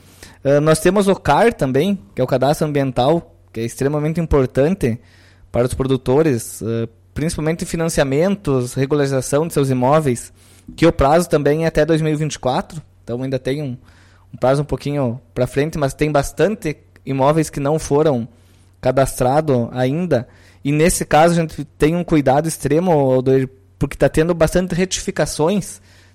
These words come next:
de cadastros que foram realizados anteriormente, devido a, a estar transpassando áreas, estar invadindo área de vizinhos, tem esse cuidado também no momento de realização desse car, e também o georreferenciamento de imóveis,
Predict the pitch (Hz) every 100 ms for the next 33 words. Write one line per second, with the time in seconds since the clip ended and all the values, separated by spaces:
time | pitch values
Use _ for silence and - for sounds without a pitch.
0 | _ 131 139 127 147 - - - 151 156
1 | 151 139 127 147 165 156 151 139 131 135
2 | 165 196 202 - - _ - 143 175 185
3 | 185 165 156 139 123 117 107 - 120 147
4 | - - 180 196 208 - 175 - 208 196
5 | 151 175 196 151 143 151 156 151 156 170
6 | 156 175 170 143 135 127 175 196 131 -
7 | - - - _ _ 147 180 175 165 160
8 | 139 139 165 151 135 135 160 - _ _
9 | _ 123 135 147 151 151 160 151 139 123
10 | 135 143 139 - 127 160 220 - - -
11 | _ 175 214 247 208 226 233 214 233 226
12 | 220 220 185 208 214 202 185 180 180 117
13 | 98 -